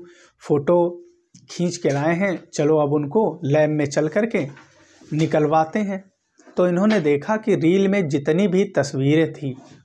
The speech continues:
वो सब की सब तस्वीरें क्या हो गईं, गायब हो गईं। अब ये बड़ा परेशान, आखिर तस्वीरें गईं तो कहाँ गईं?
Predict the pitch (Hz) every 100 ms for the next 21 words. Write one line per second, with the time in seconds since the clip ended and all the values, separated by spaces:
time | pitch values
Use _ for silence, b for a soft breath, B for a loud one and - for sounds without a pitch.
0 | B 170 202 - 180 180 190 - - -
1 | 139 147 139 170 175 165 175 180 185 -
2 | _ - 131 131 143 143 160 156 147 151
3 | _ B B B B 165 170 185 165 156
4 | 123 123 147 151 151 147 - b b b
5 | b 143 - 208 175 160 139 156 175 185
6 | 151 170 190 180 175 170 170 160